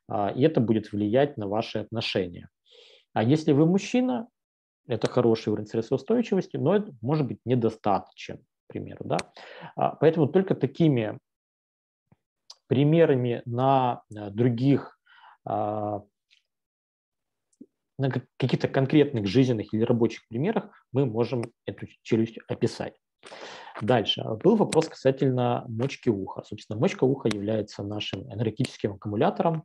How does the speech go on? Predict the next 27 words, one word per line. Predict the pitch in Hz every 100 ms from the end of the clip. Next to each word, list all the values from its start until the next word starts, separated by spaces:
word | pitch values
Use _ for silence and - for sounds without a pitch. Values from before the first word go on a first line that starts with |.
| _
который | - 120 107
одновременно | 107 110 113 117 104
подпитывает | - 90 110 104 95 92 -
и | -
наше | 113 98 - - -
ухо, | 214 214 196 -
и |
наше | 110 110 120 117 - -
тело, | 151 - - _
да. | 139 180 - - - - - - 120
А, | 117 113 113 113 107
вопрос | 101 104 202 202
был | 131
касательно | 127 135 120 107
того, | - 120 175 214 202 156 - -
как | 165 160
на |
это | 123 110
влияют, | 95 104 117 151 156 156
э, | - - 113 110 110 -
серёжки | - 113 120 - 117 -
в | 104
ушах. | - 92 - _ _ _
Они | 175 214
влияют | 214 113 135 170
однозначно | 98 104 98 139 - 113
нехорошо. | 101 117 - 110 98 - -